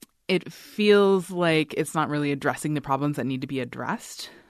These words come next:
Um, or it, it feels like it's a little crazy in <laughs> some ways, right? Um, but I, I think a lot of people were like, "This is kind of revolutionary." And we have to keep in mind that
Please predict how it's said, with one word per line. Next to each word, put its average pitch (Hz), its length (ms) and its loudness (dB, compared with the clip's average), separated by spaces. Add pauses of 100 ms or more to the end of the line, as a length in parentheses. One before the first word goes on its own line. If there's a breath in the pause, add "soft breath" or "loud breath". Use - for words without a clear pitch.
Um, 147 540 0
or 147 200 2
it, 156 200 -2
it 175 200 -2
feels 208 400 0
like 202 200 0
it's 175 180 -6
a 190 60 0
little 202 200 4
crazy 190 600 -4
in 135 120 0
<laughs> - 80 -10
some 175 160 2
ways, 139 300 -4
right? 151 280 0 (500 loud breath)
Um, 170 520 2 (260)
but 254 400 6
I, 185 160 2 (120)
I 185 100 4
think 214 300 -2
a 202 60 2
lot 180 180 4
of 180 60 -4
people 175 280 -4
were 170 160 2
like, 156 220 -2
"This 165 180 -4
is 180 80 -10
kind 170 220 -2
of 160 60 -2
revolutionary." 156 840 -4 (100)
And 175 100 -2
we 185 80 2
have 196 140 2
to 185 80 -2
keep 185 200 -8
in 165 120 -2
mind 156 500 0
that 147 200 0